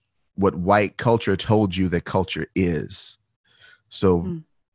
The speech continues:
Speaker 1: I would, I would al-, and, and I would almost guarantee, though I don't know you, I know sociology and I know people and I know how we're, how we're built in this country, that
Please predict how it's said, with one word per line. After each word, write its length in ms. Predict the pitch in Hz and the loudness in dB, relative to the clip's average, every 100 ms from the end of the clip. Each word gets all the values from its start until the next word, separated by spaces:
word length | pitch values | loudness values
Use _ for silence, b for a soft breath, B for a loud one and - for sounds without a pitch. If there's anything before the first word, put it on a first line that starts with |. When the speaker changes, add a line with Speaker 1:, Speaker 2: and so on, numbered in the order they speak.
| - | 0
Speaker 1:
I 100 | 104 | 2
would, 160 | 104 104 | 2 2
I 80 | 101 | 2
would 160 | 98 95 | 4 4
al-, 180 | 104 - | 2 2
and, 160 | 95 - | -2 0
and 220 | 98 92 - | 0 2 2
I 80 | |
would 140 | 90 92 | 2 2
almost 320 | 104 113 107 | 2 2 0
guarantee, 680 | 113 113 120 120 123 95 90 - B | 2 2 2 0 -2 -2 -4 -8 B
though 200 | - 104 | -2 2
I 160 | 95 104 | 4 6
don't 200 | 113 131 | 4 2
know 160 | 139 139 | 2 2
you, 340 | 85 78 90 - _ _ _ _ _ _ _ _ _ _ _ _ _ _ _ _ _ _ _ | 2 0 -2 -8 _ _ _ _ _ _ _ _ _ _ _ _ _ _ _ _ _ _ _
I 140 | 95 98 | 2 4
know 260 | 104 104 | 4 2
sociology 960 | 101 117 110 123 104 98 85 80 87 - _ | 2 2 2 2 2 0 -4 -8 -10 -14 _
and 100 | 87 | -4
I 120 | 87 92 | -2 0
know 240 | 98 101 | 2 0
people 480 | 101 110 98 82 85 | 0 -4 -4 -6 -6
and 140 | 78 85 | -2 0
I 140 | 87 | 0
know 440 | 90 92 90 90 90 B B | 0 -2 0 -2 -6 B B
how 300 | 104 98 95 | -4 0 0
we're, 540 | 92 90 98 95 95 - _ - | -2 -4 -4 -4 -6 -10 _ -10
how 180 | 101 | -6
we're 140 | 98 101 | -4 -4
built 280 | 87 110 104 | -2 -4 -2
in 80 | |
this 160 | 101 98 | -4 -4
country, 520 | - 143 - - - - b b b b b b _ | -2 -4 -4 -8 -10 -14 b b b b b b _
that 340 | 87 92 82 | -2 0 0